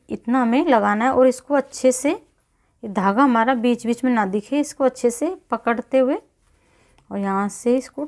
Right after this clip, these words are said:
टाइट कसते हैं एक बार अच्छे से टक लगा के। ये,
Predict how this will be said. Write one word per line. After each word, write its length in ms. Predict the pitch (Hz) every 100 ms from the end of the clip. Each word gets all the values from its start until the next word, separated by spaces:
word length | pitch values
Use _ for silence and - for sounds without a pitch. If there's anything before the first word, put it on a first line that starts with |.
| -
टाइट 280 | 190 202 -
कसते 380 | 185 180 -
हैं 80 | 165
एक 100 | 165 -
बार 160 | 147 165 _ _ _ _ _ _ _ _ _ _ - - _ _ -
अच्छे 300 | 214 - 277
से 220 | 285 302 311 -
टक 200 | 214 196
लगा 260 | 190 196 196
के। 140 | 302 339 _ _ _ _ _ _ _ _ _ _ _ _ _ _ _ _ _ _ _ _ _ _ _ _ - _ _ _ _ _ _ _ _ _ _ _ _ _ _ _ _ _ _ _ _ _ _ _ -
ये, 160 | 170